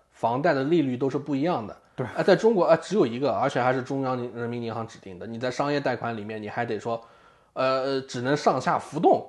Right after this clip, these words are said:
Speaker 1: 对不对？
Speaker 2: 嗯。
Speaker 1: 零点几啊，零点，零点五的上下浮动。你这，这怎么能够去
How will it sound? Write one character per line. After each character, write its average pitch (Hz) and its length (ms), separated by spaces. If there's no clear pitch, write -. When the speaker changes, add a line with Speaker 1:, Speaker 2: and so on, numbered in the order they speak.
Speaker 1:
对 147 100
不 156 60
对？ 135 120
Speaker 2:
嗯。 117 140
Speaker 1:
零 156 140
点 151 360
几 87 220
啊， - 180
零 190 240
点， 135 420
零 170 120
点 320 180
五 160 260
的 175 300
上 123 220
下 113 160
浮 107 160
动。 - 160
你 226 220
这， 285 240
这 220 200
怎 139 120
么 131 120
能 120 160
够 117 180
去 107 340